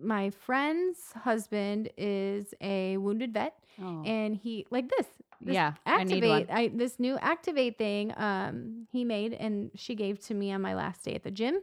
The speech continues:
Speaker 1: That's another new
Speaker 2: Cute.
Speaker 1: development.
Speaker 2: Yes.
Speaker 1: Um, but so, like, he can, like, sand and stain and,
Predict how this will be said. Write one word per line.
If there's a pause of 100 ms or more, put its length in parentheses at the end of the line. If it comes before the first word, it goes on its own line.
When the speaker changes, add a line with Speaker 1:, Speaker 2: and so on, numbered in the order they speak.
Speaker 1:
That's
another
new
Speaker 2:
Cute.
Speaker 1:
development. (240)
Speaker 2:
Yes.
Speaker 1:
Um,
but
so,
like,
he
can,
like,
sand
and
stain
and,